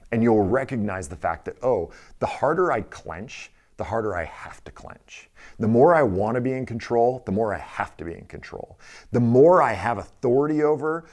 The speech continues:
the more I have responsibility for, and I am held accountable to." And so there's a real peace in letting go. And I think that if you do that, you will experience that peace and then want more of it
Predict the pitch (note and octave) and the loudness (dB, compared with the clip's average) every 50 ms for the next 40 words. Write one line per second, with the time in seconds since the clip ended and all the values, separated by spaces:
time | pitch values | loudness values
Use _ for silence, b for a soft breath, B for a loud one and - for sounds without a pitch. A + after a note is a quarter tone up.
0 | B B B - G#2 G#2+ A2+ B2+ B2+ A#2+ A2 G2+ F2 E2 G2 G2+ F2 F2 F#2 - | B B B -8 -6 -4 -2 -2 -2 -2 -4 -6 -8 -10 -10 -10 -10 -10 -14 -14
1 | - - - F#2+ F#2 F2 E2 - D2 B1+ C2+ - G#2+ A2+ A2+ G#2+ G2+ F2 F2 D2+ | -14 -12 -10 -10 -10 -10 -10 -14 -16 -14 -8 -4 -2 -2 0 0 -2 -2 -6 -10
2 | C#2+ - - - - G2+ G#2 F#2 - - - - - - - - _ _ _ _ | -12 -16 -18 -12 -6 -2 -2 -2 -4 -6 -12 -16 -18 -20 -20 -20 _ _ _ _
3 | _ - F2+ F2 E2 D#2+ D#2 D2+ C2+ - - - - G#2 F#2+ - - - - - | _ -10 -10 -8 -8 -10 -12 -14 -16 -16 -12 -8 -8 -6 -6 -8 -10 -14 -16 -14
4 | - G#2+ G#2 F#2+ F2+ F#2 F#2+ F#2 - - - - - - - - - - - - | -12 -10 -10 -10 -10 -12 -14 -14 -14 -16 -16 -14 -12 -10 -12 -12 -14 -18 -20 -20
5 | B B B B B B B B B B C#3 B2 - D3+ C3+ C#3+ D3 D3+ B2 A#2 | B B B B B B B B B B -2 2 4 6 6 6 6 6 4 4
6 | G#2+ B2 G3+ A3+ G#3 A#2+ - - - - - - F3 F#3 E3+ C3+ - - - - | 4 4 6 6 6 4 2 -2 -14 -16 -14 -10 -6 -6 -4 -4 -6 -6 -8 -8
7 | - - B2 B2 A#2 G#2 G#2 A#2 B2 C3 B2+ A#2 A2+ A2 G#2 F#2 E2 C#3 D#3 D3+ | -6 -6 -6 -4 -4 -4 -2 -2 -2 -2 -2 -4 -6 -6 -6 -4 -2 0 2 2
8 | B2 G#2 F#2+ F#2 - G#2+ A2 G#2+ G#2 - - - - F#3 E3+ C#3+ - A#2+ G#2+ G2+ | 2 2 0 -2 -4 -8 -8 -8 -8 -10 -12 -10 -8 -6 -6 -4 -2 -2 -2 0
9 | G#2 F2 F#2+ G2+ F#2+ E2+ D#2+ D#2 A2 A#2 C#3 C#3+ D3 E3+ D3+ C3 - A2 G#2+ G#2 | -2 -4 -4 -4 -4 -4 -6 -4 -2 0 0 0 0 0 -2 -2 -2 -4 -4 -2
10 | F#2 F2+ F2+ F2+ - - - - - - - A#2+ A#2+ C3 D3+ D#3 D#3 D#3 D#3 C#3+ | -2 -2 -4 -4 -6 -10 -12 -12 -12 -8 -6 -4 -2 0 0 -2 -2 -2 -4 -4
11 | - - B2+ F2 E2+ - - - C3+ C3 C#3+ D#3 - - - - B B B B | -4 -2 -4 -4 -4 -8 -8 -6 -4 -4 -4 -4 -6 -8 -10 -14 B B B B
12 | B B B A#2+ G#2+ A2+ A2 G#2+ G2 F#2+ G2 F#2+ - - D#2 D#2 E2 E2+ E2+ E2+ | B B B -2 0 2 2 2 0 0 -2 -2 -4 -6 -8 -6 -6 -4 -4 -4
13 | D#2+ C#2+ C2 - - - - - - | -4 -6 -10 -14 -18 -20 -20 -20 -20